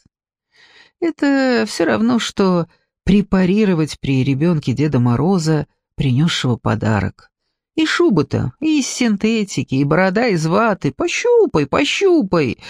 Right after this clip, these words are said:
И под одеждой-то самая обычная человеческая кожа. Да и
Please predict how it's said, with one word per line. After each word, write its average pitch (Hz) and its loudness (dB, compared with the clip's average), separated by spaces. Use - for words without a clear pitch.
И 294 2
под 240 0
одеждой-то 170 0
самая 202 0
обычная 165 0
человеческая 202 -2
кожа. 143 0
Да - 0
и 214 0